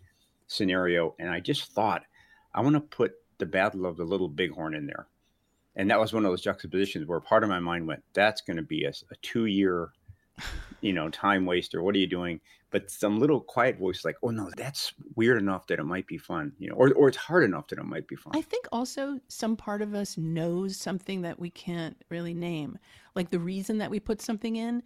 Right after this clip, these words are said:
Speaker 2: and then it reveals itself later to be something entirely different. Have you had that experience?
Speaker 1: Oh, a hundred percent. And I think you're touching on something really dear to my heart, which is this idea that the moment when a person trusts, and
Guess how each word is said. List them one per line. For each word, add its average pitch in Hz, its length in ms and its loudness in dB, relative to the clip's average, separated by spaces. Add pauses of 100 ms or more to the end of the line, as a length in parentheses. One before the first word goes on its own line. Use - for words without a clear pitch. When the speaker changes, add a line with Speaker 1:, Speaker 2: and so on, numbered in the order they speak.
(340)
Speaker 2:
and 190 160 4
then 196 80 4
it 214 100 -2
reveals 185 420 -2
itself 190 540 -8 (280)
later 185 600 -2 (120)
to 208 120 -6
be 180 120 -8
something 175 400 -6
entirely 180 420 -6
different. 247 400 -8
Have 220 140 -6
you 226 80 -2
had 233 120 -6
that 196 140 -2
experience? 277 540 -6
Speaker 1:
Oh, 101 160 2
a 87 40 -4
hundred 101 360 0
percent. - 400 -6
And 110 120 4
I 107 60 4
think 110 280 -2
you're 101 200 2
touching 101 380 0
on 90 80 0
something 87 280 -6
really 90 200 -2
dear 90 240 0
to 85 60 -4
my 82 140 -2
heart, 87 280 -2
which 80 120 -10
is 87 120 -4
this 87 180 -4
idea 87 320 2
that 87 240 -2 (300)
the 110 120 -4
moment 104 360 4
when 90 120 -2
a 82 60 -6
person 98 420 -2
trusts, - 600 -4 (160)
and 107 100 2